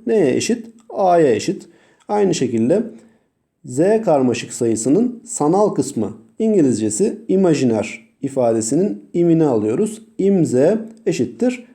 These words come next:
B diyoruz. Burada karıştırmamak lazım. İmajiner Z deyince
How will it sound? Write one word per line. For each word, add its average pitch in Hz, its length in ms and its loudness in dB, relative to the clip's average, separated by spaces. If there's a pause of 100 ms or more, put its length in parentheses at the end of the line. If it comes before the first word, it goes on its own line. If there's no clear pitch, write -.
(120)
B 165 320 2
diyoruz. 104 380 -4 (220)
Burada 190 280 2
karıştırmamak 170 800 0
lazım. 123 480 0 (380)
İmajiner 202 600 2
Z 127 140 0 (400)
deyince 196 580 0